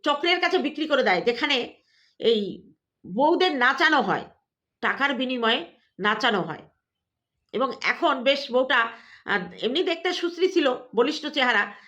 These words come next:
কিন্তু এখন বেশ, আহ, একটা সাফ সুতরা ভাব এসেছে তার মধ্যে। এখন মাঝে মাঝে ছেলেদের, ছেলে মেয়েদের দেখতে আসে। আর সেই স্বামীটা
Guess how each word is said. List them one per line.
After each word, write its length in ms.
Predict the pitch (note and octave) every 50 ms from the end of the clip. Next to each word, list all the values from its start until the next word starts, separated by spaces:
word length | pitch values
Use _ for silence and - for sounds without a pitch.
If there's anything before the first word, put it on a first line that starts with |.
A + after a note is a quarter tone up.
| - _ -
কিন্তু 180 | C4+ C4+ D4+
এখন 360 | - - G#3+ A#3+ D#4 D#4+ C4+
বেশ, 320 | A3+ C4+ D4 D4 - - - _ _ _ _ _ _ _ _ -
আহ, 760 | - - G3 F#3 F#3 F3+ F3 E3+ D#3 B2+ A#2 - F#2+ F2+ - -
একটা 480 | - - G#3+ - C#4+ C4+ A#3 G#3+ - - - - _ _ _ _ _ _
সাফ 320 | - - D#4+ D#4+ E4+ -
সুতরা 300 | - F4+ F4+ D#4+ C#4+ C4+
ভাব 220 | A#3 A3+ A3+ A3 G#3+
এসেছে 280 | G#3+ G#3+ A#3 - G#3+
তার 160 | F3 F3 E3+ E3
মধ্যে। 280 | D3 C#3 - - - -
এখন 340 | - - G#3 C#4+ E4 D#4 C4+
মাঝে 220 | A3+ F#3+ F#3+ A#3
মাঝে 360 | B3 B3 B3 D4 E4 - - - - _ _ _ _
ছেলেদের, 480 | - - A#3 B3 C4 C4+ C4+ C#4 G#3 -
ছেলে 180 | - G#3 G#3+
মেয়েদের 280 | G#3+ A3+ A#3 A#3+ A3+ G#3
দেখতে 300 | G#3+ F#3+ G3 - - F#3
আসে। 440 | C#3+ - - - C#2+ - - _ _ _ _ _ _ _ _ _ _ _ _ _ _ _
আর 260 | - - F3+ F#3 -
সেই 540 | - - - A3 G3+ G#3+ G3 F3+ - - _
স্বামীটা 640 | - - - A3+ G#3 A3+ B3 C#4 D4 A#3+ F#3+ - -